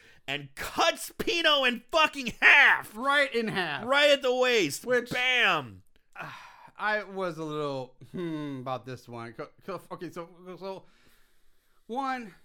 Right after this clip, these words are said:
Speaker 2: she's a woman. She's not, no, she's not sexy, but she's not gonna be as strong as men. Muscles aren't there. But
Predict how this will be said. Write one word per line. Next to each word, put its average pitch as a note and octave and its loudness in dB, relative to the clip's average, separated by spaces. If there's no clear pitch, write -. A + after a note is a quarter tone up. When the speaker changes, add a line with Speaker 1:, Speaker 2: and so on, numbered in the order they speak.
Speaker 2:
she's - -12
a G#3 -10
woman. D3 -8
She's C#3+ -14
not, D3 -8
no, G2+ -18
she's G2 -18
not B2+ -8
sexy, F3+ -10
but D#3 -12
she's C3 -16
not C3+ -8
gonna D#3+ -8
be E3+ -6
as F3+ -12
strong F3 -8
as F#3+ -12
men. E3+ -8
Muscles C3+ -12
aren't E3 -12
there. C#3 -10
But E3+ -2